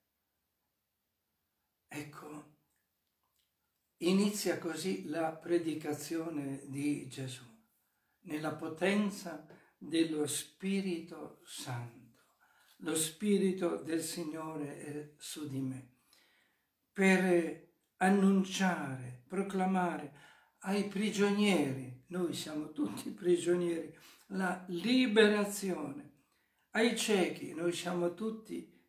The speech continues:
ciechi, abbiamo in Lui recuperato la vista, la libertà agli oppressi,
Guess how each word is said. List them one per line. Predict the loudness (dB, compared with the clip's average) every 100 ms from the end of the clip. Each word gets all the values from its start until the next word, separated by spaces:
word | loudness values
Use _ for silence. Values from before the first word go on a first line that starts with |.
| _ _
ciechi, | -10 0 2 2 -2 -10 -18 _ _ _ _ _ _ _ _
abbiamo | -10 4 8 8 6 2 0 -6 -18 _ _ _ _ _ _ _
in | 2 6
Lui | 8 8 6 2
recuperato | 0 0 2 -2 0 0 2 -2 -4 -10 -10 -8
la | -6 -2
vista, | 0 0 -2 -8 -18 -20 _ _ _ _
la | 2 4
libertà | 6 6 4 4 4 4 4 2
agli | 0 2 2
oppressi, | 2 0 -2 2 2 -2 -10 -16